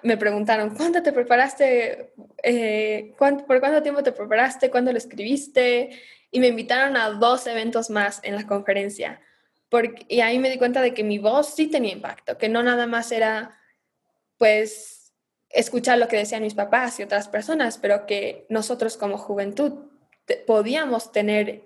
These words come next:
un rol, eh, pues, en este tipo de conversaciones. Entonces, cuando me,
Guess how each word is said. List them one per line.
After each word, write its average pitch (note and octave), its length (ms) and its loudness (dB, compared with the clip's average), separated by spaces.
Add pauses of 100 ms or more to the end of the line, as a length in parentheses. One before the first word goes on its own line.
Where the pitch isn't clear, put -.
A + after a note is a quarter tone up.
un G#3+ 260 -2
rol, G#3+ 380 4 (1080)
eh, G#3 580 0
pues, - 180 -6
en G#3 100 0
este G#3+ 180 -2
tipo G#3 200 -2
de G3+ 80 4
conversaciones. G#3 760 -4
Entonces, B3 440 0
cuando G#3+ 240 -2
me, G3+ 400 -4